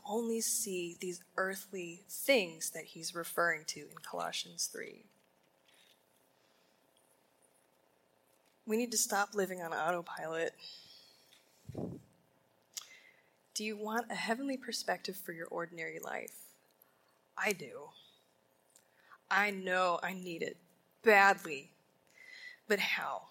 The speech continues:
Paul, how? Of course, to answer our desperate, "Yes, I want that, but how?" Paul gives us the why. He points us back to Christ.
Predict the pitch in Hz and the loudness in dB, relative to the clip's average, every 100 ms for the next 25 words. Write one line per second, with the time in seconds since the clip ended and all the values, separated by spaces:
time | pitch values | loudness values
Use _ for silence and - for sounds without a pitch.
0 | - _ _ _ _ _ _ - - 208 | -20 _ _ _ _ _ _ -12 2 6
1 | 196 196 196 - - - 233 226 - - | 6 4 -2 -18 -6 4 6 6 4 -8
2 | - - - - 214 202 - 196 233 - | -20 -20 -20 -4 -4 0 6 8 8 2
3 | 196 196 208 - 202 - 175 - 196 196 | 2 0 0 0 2 4 4 6 4 4
4 | - - - - - - 254 - 240 208 | 0 -2 -2 -20 -6 2 4 4 2 0
5 | 226 254 262 240 - 220 - - - - | 2 2 6 6 6 0 0 0 6 8
6 | 330 320 202 180 - _ _ _ _ _ | 10 10 8 6 -2 _ _ _ _ _
7 | - - - - - _ - - 226 220 | -16 -14 -14 -16 -20 _ -4 6 6 6
8 | 190 202 190 - 233 202 190 175 170 175 | 2 4 2 2 2 6 8 8 4 -4
9 | - _ _ _ _ _ _ - - 220 | -14 _ _ _ _ _ _ -20 -4 -4
10 | - 214 208 214 - 180 180 - - 269 | 0 0 0 0 4 4 4 -2 2 4
11 | 311 311 - - | 4 2 -6 -8